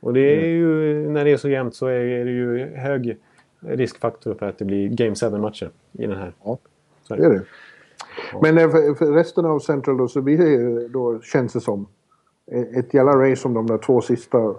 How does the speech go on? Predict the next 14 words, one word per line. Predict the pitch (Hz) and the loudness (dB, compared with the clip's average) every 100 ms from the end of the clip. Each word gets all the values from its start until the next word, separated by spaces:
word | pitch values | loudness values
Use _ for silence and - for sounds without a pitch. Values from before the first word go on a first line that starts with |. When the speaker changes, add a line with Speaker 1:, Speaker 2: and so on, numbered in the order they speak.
| - - | -10 0
Speaker 2:
wildcard-platserna | 127 139 139 135 131 120 - 104 95 | 2 2 0 -2 0 -2 -4 -10 -8
då. | 92 | -10
Och, | 92 107 107 107 | -8 -6 -6 -4
och | 120 | -2
just | 123 131 | -2 -2
nu | 143 143 | 4 6
är | 139 | 6
det | |
Minnesota, | 139 135 131 123 123 | 4 2 2 2 2
Colorado | 117 123 120 113 | 2 4 4 2
och | 110 | -2
Nashville. | 110 113 113 98 - _ _ _ _ _ _ _ - - | -6 -6 -6 -6 -10 _ _ _ _ _ _ _ -20 -14
Speaker 1:
Ja. | 98 113 | -14 -12
Speaker 2:
Eh, | - 101 | -8 -8